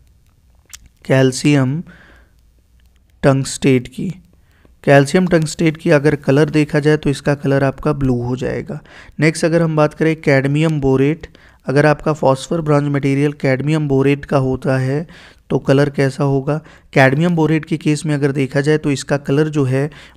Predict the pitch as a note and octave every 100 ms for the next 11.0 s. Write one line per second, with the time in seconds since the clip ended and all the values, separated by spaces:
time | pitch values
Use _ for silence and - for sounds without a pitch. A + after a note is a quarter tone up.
0 | - D3 C3 C3 C3 D3+ F3+ D3 C3 C3+
1 | - C3 C3 C3+ B2+ C3 E3 _ _ -
2 | - B2+ B2 B2+ D#3+ D#3 D3 C#3+ C#3 C#3+
3 | C3+ C#3+ C#3+ C3+ B2+ - D#3+ D3+ C#3 C3+
4 | C3 C#3 C#3 C3+ - C#3 D3 F3 F3+ F3
5 | C3+ B2+ - - B2+ B2+ B2+ B2+ - -
6 | _ - - - - _ _ D3 E3 E3
7 | F3 E3+ D#3 D3 C#3+ D#3 C#3+ D3+ - -
8 | - _ D#3+ E3 E3 E3 C#3+ E3 D3+ -
9 | D#3 D#3+ D#3+ D3 C3+ - D#3+ D#3+ C#3 D3
10 | E3+ - C#3 C3+ - C3 B2+ B2+ C3